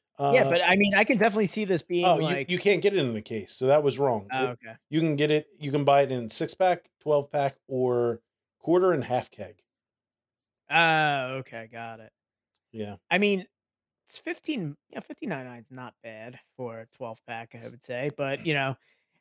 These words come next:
Speaker 1: I would say this tastes better, has about the same amount of calories as, like, the big guys out there. Like,
Speaker 2: Mm.
Speaker 1: this is, you know, if they were to look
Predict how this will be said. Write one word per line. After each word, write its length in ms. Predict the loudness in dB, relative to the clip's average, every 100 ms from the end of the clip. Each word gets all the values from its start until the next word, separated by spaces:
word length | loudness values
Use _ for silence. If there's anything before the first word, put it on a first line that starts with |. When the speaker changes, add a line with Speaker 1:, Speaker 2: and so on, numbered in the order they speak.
| _ _ _ _
Speaker 1:
I 60 | 2
would 200 | 4 4
say 480 | 2 4 4 0 -6
this 340 | -2 -2 -2 -12
tastes 380 | -8 -4 -4 -4
better, 460 | -2 0 0 0 -2
has 320 | -2 -4 -2
about 240 | -2 -4
the 60 | -6
same 220 | -8 -6
amount 280 | -4 -6 -8
of 40 |
calories 580 | -6 -4 -2 -2 -4 -4
as, 220 | -6 -6
like, 160 | -10 -10
the 60 | -12
big 220 | -12 -8
guys 300 | -6 -4 -4
out 180 | -6 -4
there. 260 | -4 -4 -4
Like, 200 | -10 -8
Speaker 2:
Mm. 60 | -8
Speaker 1:
this 160 | -6
is, 420 | -6 -6 -6 -6 _ _ _ -8
you 140 | -4
know, 80 | -4
if 100 | -2
they 140 | 0
were 180 | 2 0
to 220 | 0 -2
look 280 | -4 -2 -4